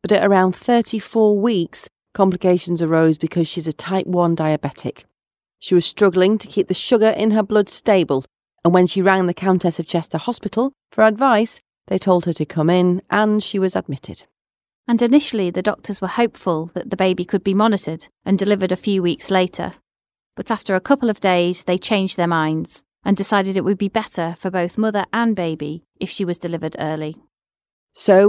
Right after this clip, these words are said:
Speaker 1: Liz, baby H was delivered by C-section without any complications and was a good weight, around five pounds and two ounces. But soon after birth, she began grunting. Now, that's a sign in a premature baby that they're struggling to breathe.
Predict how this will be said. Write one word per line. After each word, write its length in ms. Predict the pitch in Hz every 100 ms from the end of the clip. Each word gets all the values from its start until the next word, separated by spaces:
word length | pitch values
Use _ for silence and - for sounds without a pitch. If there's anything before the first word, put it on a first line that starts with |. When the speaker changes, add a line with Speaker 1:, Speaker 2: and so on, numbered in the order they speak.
| 202
Speaker 1:
Liz, 260 | 202 214 208
baby 280 | 190 180
H 300 | 170 175 165
was 100 | 170
delivered 400 | 165 160 151 185
by 320 | 156 147 151 160
C-section 760 | - 151 - - - 180 190
without 380 | 175 156 160 -
any 180 | 196 233
complications 840 | 208 190 - 156 151 160 156 151 -
and 140 | 165
was 140 | 160
a 40 | 160
good 200 | 156 -
weight, 320 | 123 120 - _ _ _
around 400 | 147 139 131 131
five 300 | - 220 214
pounds 420 | 180 165 160 160 -
and 240 | 151 143 139
two 340 | - 156 143 - 139
ounces. 500 | 127 - - - - _ _ _ _ _ -
But 140 | -
soon 220 | - 202
after 220 | 180 -
birth, 320 | 175 185 214 -
she 160 | 240
began 360 | 220 214 214 208
grunting. 580 | 190 185 160 156 139 139 _ _ _ -
Now, 80 | 175
that's 280 | 196 -
a 40 | 208
sign 400 | - 196 185 175
in 100 | 175
a 60 |
premature 580 | 160 185 175 - - 233
baby 460 | 180 160 151 160 175
that 120 | -
they're 100 | 160
struggling 480 | 165 - 165 160 156
to 120 | - 147
breathe. 440 | 147 135 127